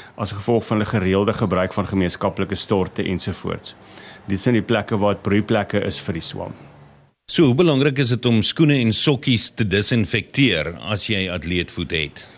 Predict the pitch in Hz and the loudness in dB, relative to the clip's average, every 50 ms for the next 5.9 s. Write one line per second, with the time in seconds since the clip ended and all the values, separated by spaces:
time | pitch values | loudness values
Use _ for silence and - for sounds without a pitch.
0 | - - 113 113 104 90 87 98 101 110 120 127 147 151 143 127 127 113 - - | -6 0 0 2 2 2 2 2 2 2 2 2 2 2 2 2 0 0 0 -2
1 | - 139 131 147 139 - 120 107 - - 110 107 104 104 98 - 107 95 - - | -2 0 2 2 2 2 0 0 0 2 2 4 4 2 2 2 -2 -2 -2 -4
2 | - 90 92 - - - - - - 92 117 107 95 90 95 107 110 101 95 87 | -8 -8 -8 -10 -14 -18 -12 -6 -4 0 0 2 2 4 4 4 4 4 2 0
3 | - 113 - - 104 98 98 82 87 90 85 - - 87 - 98 90 71 78 80 | -2 -2 0 0 0 0 0 -2 -2 -2 -2 -2 -6 -6 -4 -4 -4 -4 -4 -6
4 | - - 90 - - - - - - - - - 113 104 95 101 98 107 117 - | -6 -6 -10 -10 -10 -14 -20 -20 -18 -14 -6 0 2 2 4 4 2 2 2 2
5 | 127 110 - - 117 107 95 82 87 98 107 107 - - 127 117 117 | 0 0 2 2 2 2 2 2 2 2 2 2 0 0 0 0 0